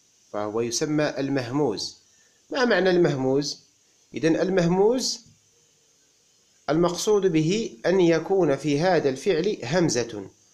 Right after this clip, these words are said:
والهمزة، تلاحظون، يمكن أن تكون في أول الكلمة مثل أخذ، ويمكن أن نجدها الهمزة في وسط الكلمة مثل سأل،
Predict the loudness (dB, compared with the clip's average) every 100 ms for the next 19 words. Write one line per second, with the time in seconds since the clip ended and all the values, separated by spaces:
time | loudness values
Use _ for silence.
0 | _ _ _ _ -2 0 2 0 2 2
1 | 2 2 2 2 2 0 0 0 0 0
2 | -2 -2 0 0 2 0 -2 -2 0 0
3 | 0 -4 -2 0 2 2 2 0 0 2
4 | 0 -2 -4 -6 -6 -8 -6 -4 -4 -4
5 | -6 -12 _ _ _ _ _ 0 2 2
6 | 2 0 2 2 2 2 2 2 2 0
7 | -2 -6 -2 -2 0 0 -2 -6 -14 _
8 | _ _ _ -6 0 0 0 -2 -2 -2
9 | 0 0 2 0 0 0 2 2 0 0
10 | -2